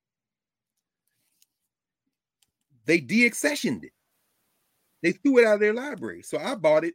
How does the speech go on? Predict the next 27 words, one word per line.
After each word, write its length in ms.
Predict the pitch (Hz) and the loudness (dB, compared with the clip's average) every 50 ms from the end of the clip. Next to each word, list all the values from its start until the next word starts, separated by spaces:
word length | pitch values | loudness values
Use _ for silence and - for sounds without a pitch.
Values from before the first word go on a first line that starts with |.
| _ | _
very 240 | - 131 190 208 214 | -6 -4 -4 -4 -4
cheaply 480 | 214 - - 302 285 - - - - _ _ _ _ _ _ _ _ _ _ _ _ _ _ _ _ _ _ _ _ _ _ _ _ _ | -6 -6 -4 -4 -4 -6 -10 -20 -20 _ _ _ _ _ _ _ _ _ _ _ _ _ _ _ _ _ _ _ _ _ _ _ _ _
years 280 | - 180 269 311 277 - | -2 0 0 0 0 -2
ago. 360 | 180 - - 80 69 - _ _ _ _ _ _ _ _ _ _ _ _ _ _ _ _ _ _ _ _ _ _ _ - | -6 -8 -8 -12 -16 -18 _ _ _ _ _ _ _ _ _ _ _ _ _ _ _ _ _ _ _ _ _ _ _ -6
It 120 | 160 165 | -6 -6
came 220 | - - 247 240 233 | -4 -2 -2 -2 0
out 60 | 233 | 2
of 40 | 226 | 2
their 120 | 240 240 | 2 2
library. 420 | 247 277 311 302 262 185 139 107 110 | 2 0 -2 -4 -2 -2 -4 -6 -6
You 80 | 135 | -6
know 120 | 165 185 185 | -8 -8 -6
why? 220 | 180 220 233 262 | -4 -4 -4 -4
'Cause 180 | - - 208 190 | -6 -6 -8 -6
still 180 | - 262 247 | -4 -4 -2
got 120 | 233 240 214 | 0 0 0
the 60 | 226 | -2
library 420 | 233 262 277 294 269 226 190 180 | -4 -4 -4 -2 0 0 0 0
card. 260 | 175 - 190 147 131 131 | 0 -4 -6 -6 -4 -4
In 60 | 147 | -2
fact, 220 | - 202 185 - | -2 -2 -2 2
there's 180 | 175 185 165 143 | 0 0 0 0
a 60 | 143 | -4
book 340 | 123 135 220 269 233 - _ - | -4 -4 -2 -2 -2 -2 _ -10
that 120 | 151 156 | -8 -6
I 100 | 156 156 | -6 -4
have 320 | 165 175 160 160 156 156 | -2 -2 -2 -2 -2 -4